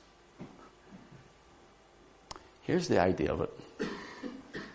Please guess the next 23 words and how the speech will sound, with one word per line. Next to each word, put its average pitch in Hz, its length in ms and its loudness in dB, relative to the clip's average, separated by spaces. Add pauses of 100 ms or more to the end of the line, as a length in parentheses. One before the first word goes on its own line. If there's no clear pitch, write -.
(800)
It 123 80 4
means 113 260 6
that 110 140 4
you 156 100 10
and 131 120 8
I 107 180 8
are 98 140 6
to 101 160 -2
come 139 560 4 (520)
toward 101 460 2
God. 85 460 4 (1800)
We're 101 120 4
to 87 140 2
bow 117 560 6 (140)
in 85 260 -2
reverence. 92 720 0 (1300)
We're 90 100 0
to - 160 0
love 87 400 4
him 90 280 4
with 87 180 -2
affection, 90 800 -2 (960)
with - 160 -8